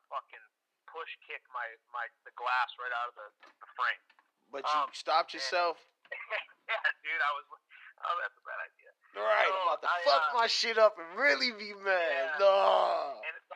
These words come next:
Speaker 1: I'm like, I'm like, "You gotta be fucking kidding me." And I'm on the phone with him, and, and, and I was like, uh, mind you, this is another Marine, right?
Speaker 2: Right.
Speaker 1: Um, and I, whatever, I fucking hang up, and, uh, this is, this is lesson number two, right?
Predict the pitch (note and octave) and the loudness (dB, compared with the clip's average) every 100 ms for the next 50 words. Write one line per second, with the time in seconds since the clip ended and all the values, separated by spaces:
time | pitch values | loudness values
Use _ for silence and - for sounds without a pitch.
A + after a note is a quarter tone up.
0 | G3 G#3+ G#3 A3 - F#3+ G3+ F#3 - A3 | -4 0 0 0 -4 -8 -6 -10 -8 -10
1 | G3+ - _ _ - G3+ - F#3+ - F#3+ | -10 -14 _ _ -10 -10 -12 -20 -18 -18
2 | E3+ D3+ C#3 D#3 - - D#3 E3 E3 - | -14 -12 -8 -10 -10 -16 -16 -14 -14 -16
3 | D#3 E3 D3 B2 _ C3 B2+ B2 A#2+ _ | -16 -14 -16 -18 _ -14 -12 -12 -16 _
4 | C3 B2+ B2 A#2+ - C3+ C3 - C3 B2+ | -12 -10 -10 -8 -4 -4 -6 -10 -6 -6
5 | - B2 A2 G#2 _ _ _ _ F3 A3+ | -6 -6 -6 -8 _ _ _ _ 0 0
6 | F3 C#3+ - E3+ E3+ E3+ E3+ F#3 F#3+ C#3+ | -4 -18 -16 -8 -8 -8 -10 -10 -10 -10
7 | C3+ E3+ - _ C3+ D#3+ B2+ B2 _ _ | -8 -8 -10 _ -8 -6 -6 -8 _ _
8 | _ _ _ _ _ _ _ _ _ C#3 | _ _ _ _ _ _ _ _ _ -10
9 | C3+ - - F#3 E3+ C3 - F3+ - D#3+ | -8 -8 -6 -4 -2 -4 -4 -10 -10 -14
10 | E3 E3 F3 F#3+ - _ _ _ _ _ | -12 -6 -4 -4 -6 _ _ _ _ _
11 | _ _ _ D3 D3+ D#3 D3+ C#3+ C3+ - | _ _ _ -16 -10 -2 0 0 -4 -10
12 | _ _ F3+ F#3 F#3+ - G#3 G3 F3 G3 | _ _ -16 -14 -12 -10 -12 -12 -6 -6
13 | - F#3 F3+ F3+ E3 - G3+ - _ _ | -4 -6 -6 -6 -10 -8 -10 -10 _ _
14 | C3 D3+ E3+ | -2 -2 -4